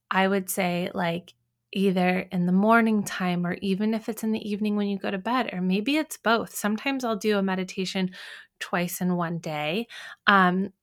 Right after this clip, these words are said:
but try and pick a consistent time to stick to it. And if you miss it, you miss it. Um, I think that that is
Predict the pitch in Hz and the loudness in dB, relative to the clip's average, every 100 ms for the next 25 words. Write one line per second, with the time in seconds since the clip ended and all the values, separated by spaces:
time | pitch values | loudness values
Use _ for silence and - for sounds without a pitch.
0 | - 226 226 - 208 262 277 247 - 208 | -4 -4 -4 -4 -2 -2 -4 -6 -6 -8
1 | - 196 - 185 185 - 202 196 - 190 | -6 -4 -4 -6 -8 -6 -6 -6 -6 -4
2 | 175 175 233 302 - 214 - 196 190 - | -2 -2 -2 -4 -8 -10 -8 -8 -8 -4
3 | 247 285 - 262 285 - 302 302 - 311 | 0 0 -2 -6 -8 -6 -4 -2 -2 -2
4 | - - - 247 233 214 - - - - | -2 -6 -6 -4 -2 -4 -6 -6 -8 -16
5 | - - - _ - 214 196 180 180 190 | -16 -18 -20 _ 2 6 8 8 6 0
6 | - - 202 190 214 185 202 185 - 190 | -4 0 0 2 2 4 4 4 2 0
7 | 196 175 175 - - _ _ _ _ _ | 2 4 2 -2 -20 _ _ _ _ _
8 | - 196 180 180 180 | 0 2 4 2 -2